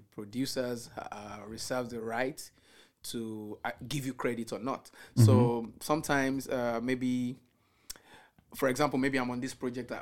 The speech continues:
Speaker 1: but I can't finish the project. I have to go do something else, or, or we get, uh, we get an argument, we fight, and, but I mean, you've been part of the project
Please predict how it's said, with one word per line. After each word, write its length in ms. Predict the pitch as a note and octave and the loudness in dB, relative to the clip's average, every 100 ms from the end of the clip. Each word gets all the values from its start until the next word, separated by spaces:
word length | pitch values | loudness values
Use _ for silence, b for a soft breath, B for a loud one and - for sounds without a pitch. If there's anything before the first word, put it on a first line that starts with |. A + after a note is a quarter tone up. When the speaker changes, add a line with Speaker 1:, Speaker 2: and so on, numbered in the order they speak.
| A2 | -8
Speaker 1:
but 100 | A#2 | -10
I 80 | A2+ | -8
can't 200 | C3 B2 | -8 -6
finish 300 | C3 B2+ B2 | -6 -6 -8
the 80 | |
project. 420 | A#2+ B2 A#2 A#2 A2+ _ | -8 -6 -6 -8 -12 _
I 60 | A2 | -10
have 180 | G#2+ - | -10 -10
to 100 | A#2 | -12
go 180 | A#2+ B2 | -8 -8
do 220 | A#2 B2 | -8 -8
something 360 | B2+ A#2+ B2 A#2 | -6 -6 -6 -6
else, 240 | A2 A2 | -6 -6
or, 520 | A2 G2+ A2 G#2+ A2 - _ _ _ _ | -6 -6 -6 -6 -8 -14 _ _ _ _
or 640 | A2 G#2 G#2 G#2+ A2 A2 G#2+ | -10 -8 -8 -6 -6 -6 -8
we 120 | G#2+ | -10
get, 280 | A2 C3+ - | -6 -6 -4
uh, 200 | A#2 A2 | -8 -6
we 100 | A2 | -8
get 200 | A2 C3 | -6 -6
an 120 | A2 | -4
argument, 560 | A2 B2+ C3 B2 B2 A#2 | -6 -6 -4 -4 -6 -8
we 120 | G#2+ | -12
fight, 480 | F#2+ - A2+ A2 A2+ | -10 -4 -2 -4 -6
and, 540 | G#2 G2 F#2+ F#2+ E2 - b b b b - | -8 -10 -12 -16 -18 -20 b b b b -12
but 260 | A#2+ A#2 | -8 -4
I 40 | B2 | -2
mean, 160 | C3+ | -2
you've 180 | C3 A#2 | -2 -4
been 140 | B2+ A#2 | -8 0
part 200 | D3 D3 | 2 2
of 120 | A2 | -4
the 60 | |
project 580 | A2 C3 A2+ G#2+ - - | -6 -8 -6 -8 -8 -20